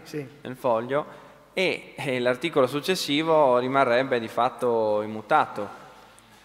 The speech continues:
Speaker 1: Lo so, sono, sono aperto a qualsiasi soluzione, eh, dico solo la mia per quanto
Speaker 2: Ecco,
Speaker 1: riguarda
Speaker 2: dai la parola,
Speaker 1: motivata
Speaker 2: spegni il microfono.
Speaker 1: al discorso sindaco. Sentiamo il professor Pirone.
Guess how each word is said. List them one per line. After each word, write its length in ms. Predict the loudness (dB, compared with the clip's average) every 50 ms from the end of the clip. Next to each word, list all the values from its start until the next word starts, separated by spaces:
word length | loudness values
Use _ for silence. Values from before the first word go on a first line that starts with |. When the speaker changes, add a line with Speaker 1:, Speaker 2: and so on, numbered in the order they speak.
| _ _ _ _ _
Speaker 1:
Lo 120 | -10 -8 -4
so, 180 | -2 -2 -2
sono, 380 | -2 0 2 2 4 4 4 2
sono 320 | 2 4 4 4 6 4
aperto 480 | 4 4 4 2 2 2 2 4 4 4
a 60 | 4
qualsiasi 600 | 2 0 -2 0 -2 -4 -4 -4 -4 -4 -4 -4
soluzione, 920 | -4 -4 -6 -6 -6 -8 -6 -4 -4 -4 -4 -6 -6 -6 -4 -4 -6 -6
eh, 1120 | -2 0 2 2 4 4 2 2 0 0 0 0 0 0 0 0 0 0 0 0 -2 -2 -4
dico 260 | -8 -10 -8 -6 -6
solo 480 | -6 -4 -2 -2 0 0 0 0 0 0
la 120 | 0 0
mia 1200 | 0 -2 -2 -2 -2 -2 -2 -2 -2 0 0 0 0 -2 -2 -2 -2 -4 -4 -6 -6 -6 -6 -8
per 360 | -10 -12 -16 -14 -14 -12 -6
quanto 220 | -4 -4 -4 -2 -4
Speaker 2:
Ecco, 80 | -4
Speaker 1:
riguarda 440 | -2 -2 0 0 0 -2 -4 -8 -8
Speaker 2:
dai 180 | -8 -6 -6 -6
la 120 | -8 -8
parola, 600 | -6 -6 -6 -4 -4 -4 -4 -4 -6 -6 -8 -10
Speaker 1:
motivata 880 | -10 -6 -6 -6 -6 -6 -8 -4 0 0 0 0 -2 -2 0 0 0 0
Speaker 2:
spegni 180 | -2 -4 -6 -6
il 60 | -8
microfono. 320 | -10 -10 -10 -8 -8 -8
Speaker 1:
al 40 | -10
discorso 380 | -12 -14 -14 -14 -14 -14 -14 -14
sindaco. 440 | -16 -16 -16 -18 -18 -18 -20 -18
Sentiamo 560 | -14 -12 -10 -10 -6 -4 -4 -2 -2 -4 -8 -8 -10 -12
il 160 | -12 -12 -10
professor 480 | -10 -10 -10 -10 -10 -12 -12 -12 -14 -14
Pirone. 380 | -16 -18 -20 -20 -20 -20 -20